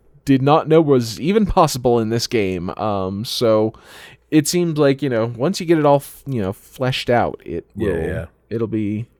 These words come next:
Speaker 1: real good.
Speaker 2: I, I wish, and I don't know what it would be, but I really dislike the,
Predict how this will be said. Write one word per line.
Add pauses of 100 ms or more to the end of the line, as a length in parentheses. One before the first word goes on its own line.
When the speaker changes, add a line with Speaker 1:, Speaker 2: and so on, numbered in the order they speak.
Speaker 1:
real
good. (340)
Speaker 2:
I,
I
wish,
and
I
don't
know
what
it
would
be,
but
I
really
dislike
the,